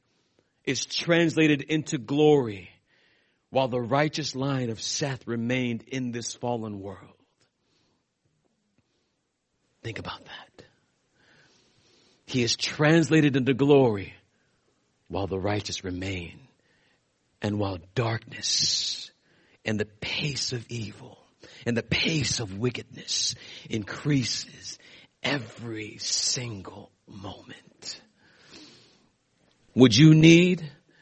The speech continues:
some kind of glimmer of hope in the midst of darkness that is closing in? Yes, you would. And God provides that for them as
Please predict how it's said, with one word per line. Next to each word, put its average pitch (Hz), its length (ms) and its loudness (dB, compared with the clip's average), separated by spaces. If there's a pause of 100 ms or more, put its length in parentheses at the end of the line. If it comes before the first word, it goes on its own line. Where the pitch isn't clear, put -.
(540)
some 208 420 6
kind 196 400 2
of 123 140 -4
glimmer 175 280 6
of 151 100 6
hope 190 420 2 (420)
in 170 140 6
the 165 100 6
midst 180 560 4 (300)
of 135 260 -2
darkness 180 440 4
that 190 100 2
is 180 120 -4
closing 180 460 0
in? 185 420 -2 (1600)
Yes, 117 280 -10
you 110 100 -16
would. 104 160 -20 (1400)
And 135 160 4
God 139 240 10
provides 135 720 0
that 131 240 -4
for 135 540 -4
them 101 500 -8 (680)
as 117 280 -4